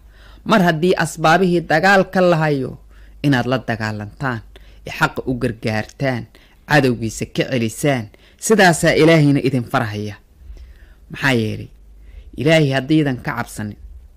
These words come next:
amarkiisa idin fartoomin, adduunyada dulli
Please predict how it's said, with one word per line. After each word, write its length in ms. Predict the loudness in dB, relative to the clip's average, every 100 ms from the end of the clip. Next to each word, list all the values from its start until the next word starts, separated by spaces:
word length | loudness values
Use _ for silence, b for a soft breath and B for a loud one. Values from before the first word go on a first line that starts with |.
| -20 _ -2
amarkiisa 600 | 2 2 0 -4 -6 -2
idin 240 | -2 -2 -4
fartoomin, 640 | -6 -8 -6 -4 -4 -10 -14 _ b b b
adduunyada 500 | -6 0 2 2 0 0
dulli 360 | 0 -2 -2